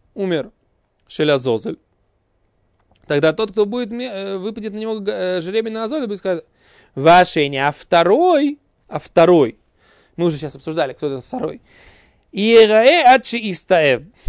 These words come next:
он будет пастись, пока не станет непригодный для жертвоприношения.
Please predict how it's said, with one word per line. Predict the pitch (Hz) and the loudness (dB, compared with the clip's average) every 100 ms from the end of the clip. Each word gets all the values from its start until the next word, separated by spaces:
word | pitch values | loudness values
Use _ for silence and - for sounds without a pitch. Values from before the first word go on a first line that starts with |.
| - | 0
он | 175 170 170 | 0 -6 -4
будет | 233 170 143 _ _ _ _ _ _ _ _ - | -4 -2 -4 _ _ _ _ _ _ _ _ -2
пастись, | 156 151 - 196 - | -2 -2 -6 -6 -4
пока | 143 131 185 | -4 0 -2
не | 160 | -2
станет | 135 - 147 131 113 _ _ _ _ _ _ _ _ - | -4 0 0 -2 -8 _ _ _ _ _ _ _ _ -12
непригодный | 160 170 165 160 160 143 123 | -6 -4 -2 0 2 2 0
для | 113 123 | -8 -8
жертвоприношения. | 123 120 120 - 127 113 - 226 262 | -8 -10 -12 -12 -14 -14 -18 -20 -20